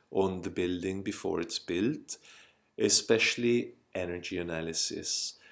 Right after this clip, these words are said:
So we want to implement all possible functionality to enable an architect or designer to analyze the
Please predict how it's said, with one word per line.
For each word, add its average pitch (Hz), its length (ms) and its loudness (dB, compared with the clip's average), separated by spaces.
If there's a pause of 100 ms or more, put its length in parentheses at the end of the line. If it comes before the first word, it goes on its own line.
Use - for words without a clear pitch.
(140)
So 110 420 4
we 107 320 0
want 123 380 -2
to 127 360 0
implement 113 800 -2 (240)
all 127 500 6 (320)
possible - 380 0
functionality 110 1080 -2 (320)
to 113 140 -2
enable 107 720 0 (380)
an 101 280 -2
architect 107 720 -2
or 92 300 2 (120)
designer 113 920 0 (420)
to 107 340 0 (240)
analyze 107 880 2
the 98 400 0